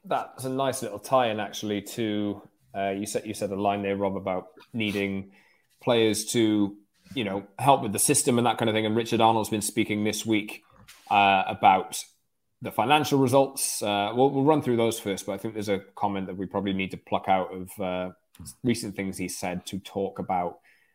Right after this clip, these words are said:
the quality of the playing squad that they've got and this kind of thing. But, uh,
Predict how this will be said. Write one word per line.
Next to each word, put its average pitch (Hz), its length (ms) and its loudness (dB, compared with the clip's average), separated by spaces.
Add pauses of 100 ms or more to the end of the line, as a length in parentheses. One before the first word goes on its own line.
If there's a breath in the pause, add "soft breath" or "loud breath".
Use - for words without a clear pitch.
(180)
the 92 60 -12
quality 98 420 2
of 87 100 -2
the 92 60 -12
playing 92 260 -4
squad - 280 -8
that 85 160 -14
they've 87 220 -12
got 98 240 2
and 95 160 -8
this 98 120 -10
kind 82 140 -16
of - 60 -20
thing. 80 220 -14
But, 85 200 -10 (500 soft breath)
uh, 123 160 4